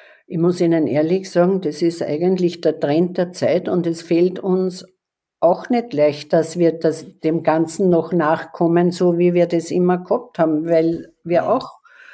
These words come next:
Speaker 1: mit dem Fachkräftemangel zu kämpfen haben und im Service ein, zwei Leute mehr brauchen würden, weil
Speaker 2: Mhm.
Speaker 1: wir ja auch um dieses Wohl, wir haben ja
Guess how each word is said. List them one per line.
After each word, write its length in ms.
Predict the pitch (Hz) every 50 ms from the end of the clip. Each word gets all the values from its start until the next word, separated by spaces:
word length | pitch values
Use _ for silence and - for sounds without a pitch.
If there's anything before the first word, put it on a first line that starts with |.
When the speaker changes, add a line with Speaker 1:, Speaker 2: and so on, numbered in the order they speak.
| - - - - _
Speaker 1:
mit 280 | - 180 185 180 180 180
dem 140 | 180 175 156
Fachkräftemangel 1500 | - 165 156 156 - - - 165 160 156 160 156 - 160 160 156 147 151 156 170 165 160 165 160 165 165 165 165 165 180 - _
zu 220 | - - 185 175 180
kämpfen 480 | - 175 160 156 147 147 - - - _ - 143 143 - 139 139
haben 400 | 156 156 156 156 - 180 170 156
und 480 | 165 170 170 170 170 170 165 - - _
im 220 | - 170 170 175 170
Service 500 | - - 170 165 165 165 175 170 175 - -
ein, 200 | 165 156 165 160
zwei 200 | - 170 160 156
Leute 440 | 156 151 156 160 160 - - 170
mehr 220 | 156 156 156 170 175
brauchen 480 | 170 - 139 139 135 139 151 151 143 147
würden, 400 | 151 147 147 147 151 156 151 151 - - - - - - - _ _
weil 320 | - 165 165 160 165 165
Speaker 2:
Mhm. 20 | 175
Speaker 1:
wir 100 | 180 175
ja 260 | 170 170 170 170 - -
auch 260 | 170 170 170 - - _ - - - - _ _ _ _ _ _ _ _ _ _ -
um 240 | 202 214 214 190 208
dieses 420 | 202 180 160 180 175 165 - -
Wohl, 260 | 180 175 165 156 151 160 180
wir 160 | 175 170 165
haben 200 | 151 139 147 147
ja 180 | 147 143 143